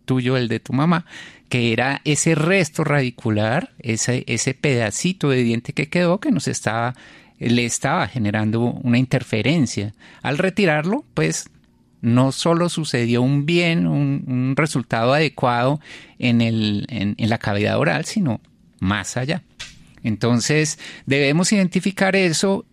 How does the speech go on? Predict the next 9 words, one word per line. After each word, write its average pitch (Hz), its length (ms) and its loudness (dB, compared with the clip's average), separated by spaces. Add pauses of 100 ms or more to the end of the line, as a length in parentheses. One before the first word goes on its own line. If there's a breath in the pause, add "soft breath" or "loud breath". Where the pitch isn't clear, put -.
(140)
revisar 131 880 0
la 151 220 -2
parte 139 420 0
neural 151 680 2 (120)
en, 117 420 0
en, 104 760 -2
en 95 160 -2
nuestra 98 380 -4
cara, 139 640 -2